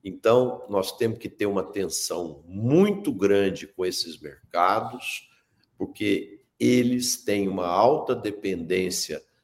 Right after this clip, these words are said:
da importação de alimentos e o Brasil terá grandes oportunidades futuras de expandir as suas exportações para esses diferentes mercados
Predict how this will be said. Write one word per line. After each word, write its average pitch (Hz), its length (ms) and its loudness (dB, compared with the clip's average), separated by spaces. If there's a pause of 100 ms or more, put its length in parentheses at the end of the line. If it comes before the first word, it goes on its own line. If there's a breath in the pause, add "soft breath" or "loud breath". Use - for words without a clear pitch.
(100)
da 85 100 -4
importação 87 800 -4
de 80 120 -6
alimentos 107 680 -2 (300)
e 139 100 4
o 147 60 4
Brasil 104 680 2 (320)
terá 98 320 2 (320)
grandes 127 580 6
oportunidades 90 960 -6
futuras 98 960 -6 (340 soft breath)
de 101 140 -12
expandir 104 1160 -2 (140)
as 82 140 -6
suas 156 520 0
exportações 95 1000 -2
para 87 240 -2
esses 92 400 -2
diferentes 92 720 -2
mercados 101 680 -4